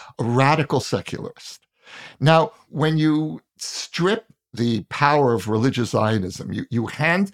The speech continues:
the education ministry, which was traditionally the bailiwick of religious Zionism, and you hand it to the most extreme secular force, and then you empower Yasser Arafat, you're giving the religious community a sense that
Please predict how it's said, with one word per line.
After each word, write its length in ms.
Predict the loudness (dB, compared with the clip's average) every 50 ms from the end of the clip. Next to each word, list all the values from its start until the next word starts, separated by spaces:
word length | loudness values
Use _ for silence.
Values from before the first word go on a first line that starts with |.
| -8 -20 _ -2
the 100 | 0 0
education 560 | 0 0 -2 -2 0 0 0 0 0 -2 0 0
ministry, 420 | 0 -2 -2 -6 -8 -8 -6 -6
which 240 | -6 -6 -8 -10 -10
was 120 | -12 -10
traditionally 840 | -6 -6 -6 -4 0 0 0 0 0 -2 -2 -2 -2 -2 -4 -6 -10 _ -20 -20 _ _ -8
the 60 | -4
bailiwick 680 | 0 2 4 4 4 4 4 2 0 -2 -4 -4 -6
of 120 | -6 -4 -4
religious 360 | -4 -4 -4 -4 -4 -6 -4
Zionism, 600 | -4 -4 -4 -4 -6 -6 -10 -10 -12 -16 -18 -20 _ -20 -20 -18 -8 -2
and 140 | 0 2 4
you 100 | 4 4
hand 260 | 4 2 2 4 2
it 120 | 0 0
to 100 | 0 0
the 80 | 0 2
most 300 | 4 4 2 0 -2 -8
extreme 480 | -12 -10 -12 -10 -4 -2 0 0 0 0
secular 560 | -2 -2 -2 -2 -2 0 -2 -2 0 -2 -2
force, 480 | -4 -4 -4 -4 -4 -4 -8 -10 -14 -16 -16 -16 -16 -10 -2 0
and 240 | 2 2 2 0 0
then 280 | 2 2 2 2 0 0
you 160 | 0 2 0
empower 500 | 0 -2 -2 -2 0 2 4 4 4 2
Yasser 440 | 2 0 0 0 0 -2 -2 -2 0
Arafat, 560 | 0 -2 -2 -2 -4 -8 -12 -14 -16 -16 -18 _ _ _ _ _ -20 -20 -18 -8
you're 240 | -2 2 4 4 4
giving 640 | 2 0 0 2 2 2 2 0 0 0 -2 -2 -4 -8 -10
the 140 | -6 -4
religious 480 | -2 0 2 2 0 0 0 -4 -4 -6
community 600 | -8 -8 -4 -2 -2 -2 -2 -4 -8 -10 -12 -16 _ _ _ _ _ _ -10
a 60 | -10
sense 500 | -8 -6 0 2 2 2 2 0 -2 -4 -2
that 240 | 2 2 2 2